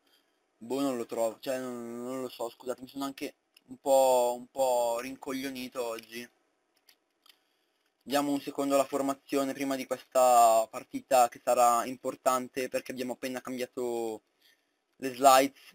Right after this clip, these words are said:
e quindi vedri-, vediamo che, che possiamo fare.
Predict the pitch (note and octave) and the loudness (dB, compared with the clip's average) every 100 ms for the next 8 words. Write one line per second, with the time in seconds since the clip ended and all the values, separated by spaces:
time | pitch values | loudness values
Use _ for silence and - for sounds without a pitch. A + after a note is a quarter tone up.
0 | _ _ _ _ _ C#3+ - C3+ C3 C3 | _ _ _ _ _ -14 -6 -6 -4 -4
1 | B2+ B2 A#2+ A2+ A2+ A#2 - B2+ A#2+ B2 | -4 -4 -6 -6 -6 -8 -8 -8 -4 -2
2 | A#2+ A#2+ B2+ A#2 G#2+ - _ _ _ _ | -4 -6 -4 -4 -8 -14 _ _ _ _
3 | _ _ _ - - _ _ _ _ - | _ _ _ -20 -20 _ _ _ _ -20
4 | - - C3+ C3+ - B2+ A#2+ | -20 -10 -6 -6 2 4 4